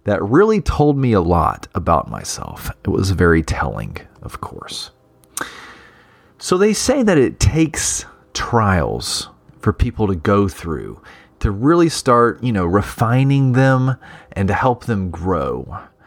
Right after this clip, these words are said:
Well, the point in my life that made it crystal clear for me that I was an introvert in sales was what I call the Argentina trip.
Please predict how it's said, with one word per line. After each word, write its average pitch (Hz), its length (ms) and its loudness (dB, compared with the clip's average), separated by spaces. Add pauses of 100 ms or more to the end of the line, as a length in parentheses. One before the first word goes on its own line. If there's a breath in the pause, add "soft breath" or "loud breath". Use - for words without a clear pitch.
(380 soft breath)
Well, 185 260 2
the 165 80 -2
point 214 300 0
in 185 80 2
my 165 180 2
life 107 380 2
that 104 240 0
made 117 200 0
it 104 140 0
crystal 202 460 -2
clear 185 280 0
for 135 180 -6
me 135 360 2
that 92 180 0
I 104 140 4
was 123 160 2
an 113 120 -4
introvert 139 640 0
in 95 260 -4
sales 127 560 2 (100)
was 90 560 0 (360)
what 92 260 -4
I 104 180 2
call 71 540 0 (800 loud breath)
the - 260 0
Argentina 82 800 2
trip. - 400 -6